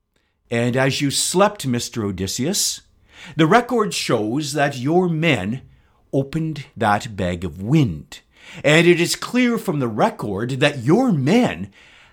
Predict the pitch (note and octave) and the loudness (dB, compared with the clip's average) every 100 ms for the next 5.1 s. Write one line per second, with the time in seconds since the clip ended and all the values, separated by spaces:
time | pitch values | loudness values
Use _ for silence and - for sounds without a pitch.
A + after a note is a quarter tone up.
0 | - - F#3+ F3 A3 B3+ - C#3+ - F3 | -6 -2 0 2 0 0 -4 -2 -2 0
1 | F#3 D4 C4+ G#3+ - C3+ C3 G2+ G3 B3 | 4 4 4 0 2 2 0 2 2 2
2 | D#2 F#2 _ _ _ _ - E3 D#3+ A#2 | -2 -12 _ _ _ _ 0 0 0 -4
3 | G#2+ F3 F#3+ G3 C#3 E3 E3+ F3 A#2 G2 | 0 0 2 0 -2 -2 0 0 -2 -4
4 | F#2+ G#2+ A2+ - D3 C3 - A2+ F#2+ E2+ | -6 -6 -8 -6 -6 -6 -8 -6 -4 -6
5 | F2 | -12